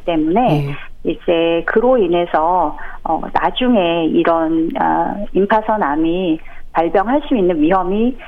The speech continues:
Speaker 1: 일반 인구에 비해서 높-, 높은 것은 사실입니다.
Speaker 2: 예.
Speaker 1: 예.
Speaker 2: 자, 그럼 악성 림프종으로 진단이 되는 계기도 궁금한데요.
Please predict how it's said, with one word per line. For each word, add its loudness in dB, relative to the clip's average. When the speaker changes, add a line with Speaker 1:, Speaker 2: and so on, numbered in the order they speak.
Speaker 1:
일반 2
인구에 0
비해서 0
높-, -2
높은 2
것은 0
사실입니다. 0
Speaker 2:
예. 0
Speaker 1:
예. -6
Speaker 2:
자, -8
그럼 2
악성 0
림프종으로 2
진단이 2
되는 2
계기도 0
궁금한데요. 0